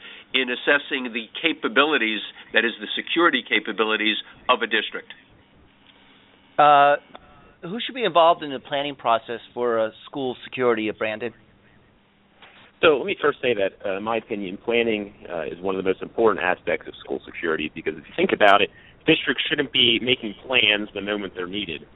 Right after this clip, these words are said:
Speaker 3: Uh, so during the process, local school districts should be making plans in consultations with, uh, a variety of partners,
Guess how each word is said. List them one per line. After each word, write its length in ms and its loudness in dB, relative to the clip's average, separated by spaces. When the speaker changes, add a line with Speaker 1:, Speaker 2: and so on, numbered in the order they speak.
Speaker 3:
Uh, 260 2
so 400 4
during 260 4
the 60 -2
process, 520 4
local 280 -4
school 160 -12
districts 400 -10
should 80 -14
be 80 -12
making 400 -10
plans 260 -4
in 120 -10
consultations 800 -4
with, 140 -2
uh, 140 8
a 20 6
variety 400 6
of 140 -6
partners, 400 -6